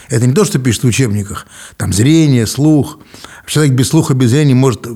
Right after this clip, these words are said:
мы знаем, людей, полностью лишённых, э, сенсорной системы, знаете, вот эти самые б-,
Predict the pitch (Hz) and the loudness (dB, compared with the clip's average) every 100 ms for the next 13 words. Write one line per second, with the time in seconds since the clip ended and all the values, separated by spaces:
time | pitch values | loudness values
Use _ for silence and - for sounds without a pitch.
0 | 113 120 120 123 113 117 147 120 110 120 | -16 -18 -10 -2 0 2 2 0 0 2
1 | 123 127 - - - 135 123 131 117 - | 2 0 -4 -20 -4 0 0 0 -2 0
2 | 123 113 - - - - 120 117 117 110 | 0 -2 -6 -18 -20 -8 -4 -2 -2 -2
3 | 120 143 123 117 98 110 - 170 131 147 | -2 0 0 -2 -4 -8 -2 0 2 0
4 | - 101 98 95 107 101 101 - - 117 | -2 -6 -8 -8 -6 -6 -8 -12 -8 -8